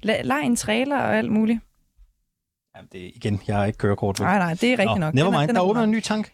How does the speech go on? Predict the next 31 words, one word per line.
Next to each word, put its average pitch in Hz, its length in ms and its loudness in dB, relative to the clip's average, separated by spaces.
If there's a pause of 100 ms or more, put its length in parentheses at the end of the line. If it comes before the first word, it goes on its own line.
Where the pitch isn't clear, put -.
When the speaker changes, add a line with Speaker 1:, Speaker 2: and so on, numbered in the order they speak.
Speaker 1:
Ja, 247 160 2 (180)
og 233 140 0
ved 285 60 2
du 330 80 -2
hvad? 294 180 0 (180)
Der 214 180 2
er 165 120 0 (160)
fuldstændig 262 400 0
svimlende 262 640 0
billige 202 280 0
priser, 262 360 0 (240)
øh, 208 180 2
i 226 100 0
Ribe. 165 300 0 (420)
Speaker 2:
Mm. - 40 -10 (200)
Speaker 1:
Og, 202 380 0
øhm, 185 840 2 (240)
vi 208 180 2
har 240 200 0
en 214 100 2
meget 208 200 2
stærk 220 300 -2
formodning 196 440 2
om, 165 200 0
at 175 140 -2
det 202 120 2
kommer 170 260 0
til 196 360 0 (100)
at 165 180 2 (180)
danne 165 340 2 (160)
kø 226 380 -2